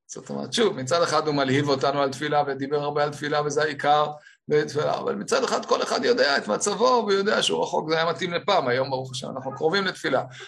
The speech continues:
אבל פעם הם היו רחוקים מאוד מאוד, רב נחמן אומר, לחסידים שלו, רחוקים מאוד מאוד מאוד מתפילה, כי תפילה גבוה מאוד מאוד, וגבוה יותר מלימוד התורה.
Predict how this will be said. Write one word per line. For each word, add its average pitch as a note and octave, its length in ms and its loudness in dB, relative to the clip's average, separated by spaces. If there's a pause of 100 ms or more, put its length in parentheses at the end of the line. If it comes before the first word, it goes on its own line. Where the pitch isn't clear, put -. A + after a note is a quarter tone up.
(160)
אבל D3+ 280 2
פעם G#3+ 300 4 (360)
הם E3 140 -2
היו F3 260 2
רחוקים D#3+ 420 2
מאוד E3 260 6
מאוד, D3+ 280 2
רב C#3+ 140 0
נחמן D3 280 -4
אומר, C3+ 300 -4
לחסידים D3+ 600 -2
שלו, C#3 220 0
רחוקים C3+ 380 -2
מאוד D#3+ 240 4
מאוד D3+ 320 2
מאוד C#3+ 220 0
מתפילה, C#3+ 520 2 (360)
כי D3 120 2
תפילה C3+ 340 2
גבוה D#3 380 6
מאוד F3+ 280 4
מאוד, G#3+ 300 4
וגבוה C#3+ 380 4
יותר G3 260 4
מלימוד G#3 360 4
התורה. G#3+ 480 4